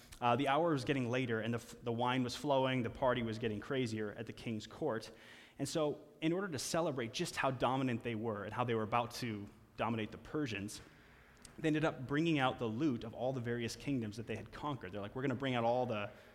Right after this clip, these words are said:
you know, celebratory stuff of all the different kingdoms." And so for whatever reason, the king wanted, in their drunken revelry, to bring out the gold and silver vessels that were taken from the Temple of Solomon, the temple in, in Israel about fifty years before when Daniel was exiled and abducted.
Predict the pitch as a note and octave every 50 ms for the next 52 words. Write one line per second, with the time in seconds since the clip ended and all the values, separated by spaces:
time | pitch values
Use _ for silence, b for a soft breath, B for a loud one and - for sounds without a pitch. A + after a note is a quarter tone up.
0 | B - G#2+ F#2+ F#2+ - - - D#3 D3+ C#3 C3+ B2 - C3+ A#2+ A2 - - C3
1 | A#2 - A#2+ A#2 A#2 A#2+ A#2 A2 A2+ A#2 - - - - - D#3+ C#3+ G#2+ G2+ F#2+
2 | - - - B B B B B B B B D3+ D3 D#3 - E3+ D#3+ E3 F3 G#3
3 | A3+ F#3+ D#3 D3 C3 - B2+ C#3 D#3+ - B B B B B - C3 - - -
4 | D#3+ D#3+ E3+ E3 C#3 C3 C3+ C3 C3 C3+ - - C#3 D3 E3 - - B2+ B2 A#2+
5 | A#2+ A#2 A#2 A2+ C3 B2+ C3 - C#3+ C3 C3 B2+ B2 A#2 A2+ G#2+ G#2 G#2+ A2+ B2
6 | B2 - - B2+ A#2 A#2 G#2+ A2 B2 C3 B2+ B2+ B2+ A#2 - B2 A2 G#2+ - B2
7 | A#2 B2 B2+ B2+ A#2 - - - C3 A#2 A2+ A2 G2+ B2 B2+ - - A#2+ G#2 G#2
8 | G2 A2+ G2+ A2 A2 - B2 B2 - A#2 A2+ - - G#2 G2 G2 G2+ G#2 - -
9 | A2+ - A#2+ A2 G#2+ A2 G#2+ G#2+ - G#2+ G#2 G2 - - C3+ A#2+ A#2+ G#2 G2 F2
10 | - - - B2+ A#2 - A#2+ A2+ A2+ - - G#2+ A2+ A#2 A#2+ A#2 B2+ C3+ C#3+ C3+
11 | A2 A#2 A2 G#2 G#2+ A#2 A2 G2+ G2+ - B2+ A#2+ - A#2+ A2+ A2+ A2+ A2+ A2+ A2+
12 | - C3 A#2+ G#2 G2+ F#2 G2+ G#2 G2+ A2 G#2+ G#2 G#2 G#2 G2+ G2 G2 F#2+ G2 -
13 | - - - - _ - B2 B2+ B2+ A#2+ A#2 G#2+ G#2 G#2+ G#2 A2 G2+ G#2 A2 C3
14 | B2 A#2 - - G2 F#2